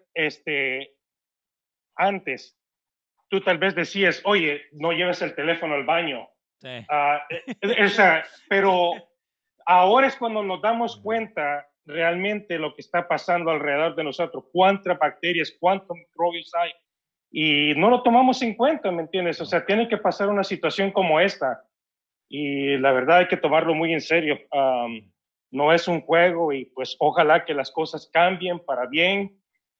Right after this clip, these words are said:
Speaker 1: y, am, pues desearle muchas bendiciones y éxitos a todos, ¿me entiendes? Y que, y yo
Speaker 2: Sí.
Speaker 1: tengo fe que esto va a pasar muy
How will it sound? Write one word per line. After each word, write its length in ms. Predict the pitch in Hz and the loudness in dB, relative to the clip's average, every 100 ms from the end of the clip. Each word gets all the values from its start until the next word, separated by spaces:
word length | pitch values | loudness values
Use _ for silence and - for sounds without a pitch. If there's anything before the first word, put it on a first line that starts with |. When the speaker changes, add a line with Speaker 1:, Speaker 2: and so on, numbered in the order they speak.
| _ _ _ _ - | _ _ _ _ -12
Speaker 1:
y, 800 | 135 135 135 127 127 127 131 123 - - - | -8 -6 -4 -2 0 0 0 0 -4 -12 -6
am, 460 | 139 135 127 120 110 _ _ _ | 0 2 0 -4 -10 _ _ _
pues 240 | 131 123 - | -8 -8 -4
desearle 440 | 127 - 143 165 | -6 2 4 6
muchas 320 | 151 156 175 170 | 4 2 2 2
bendiciones 580 | 151 131 165 165 151 135 | 0 0 0 2 0 -2
y 120 | 131 | 0
éxitos 480 | 147 - 143 113 131 | 0 -2 -6 -6 -6
a 80 | - | 0
todos, 300 | 165 175 131 | 2 2 0
¿me 80 | |
entiendes? 380 | 131 156 151 143 | -4 -4 -4 -4
Y 60 | - | -8
que, 420 | - 135 143 - _ _ | -6 -4 -4 -8 _ _
y 160 | - 156 | -12 0
yo 160 | 185 208 | 2 2
Speaker 2:
Sí. 80 | 226 | 2
Speaker 1:
tengo 240 | 202 185 | 4 2
fe 220 | - 175 | 2 -2
que 140 | 170 165 | 2 0
esto 360 | 165 196 185 | 2 0 2
va 100 | 180 | 2
a 80 | 185 | 2
pasar 360 | 185 - 175 170 | 0 -4 -8 -8
muy 160 | 160 | -10